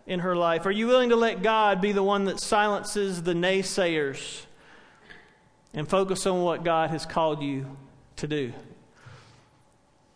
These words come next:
You know, in our world in which we live, I think most times that's the most difficult thing for us to do. Because we live in a world that, for the most part,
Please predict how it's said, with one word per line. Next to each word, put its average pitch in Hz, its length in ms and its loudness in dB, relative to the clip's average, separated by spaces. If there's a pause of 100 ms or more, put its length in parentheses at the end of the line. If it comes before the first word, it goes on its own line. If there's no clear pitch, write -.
(600)
You 180 120 -4
know, 170 180 4
in 185 240 0
our 185 160 4
world 196 280 2
in 196 120 2
which 196 240 -2
we 196 140 0
live, 165 440 2
I 147 200 -2
think 185 280 -2
most 180 300 -2
times 175 280 0
that's 180 240 0
the 190 80 0
most 165 300 -2
difficult 180 840 -4
thing 165 240 -2
for 147 180 -4
us 139 240 -6
to 139 60 -8
do. 123 220 -6 (1500)
Because 185 300 0
we 214 120 2
live 220 200 6
in 220 100 4
a 214 80 4
world 190 520 6 (400)
that, 190 160 -2
for 208 100 2
the 202 120 2
most 226 340 2
part, 185 400 2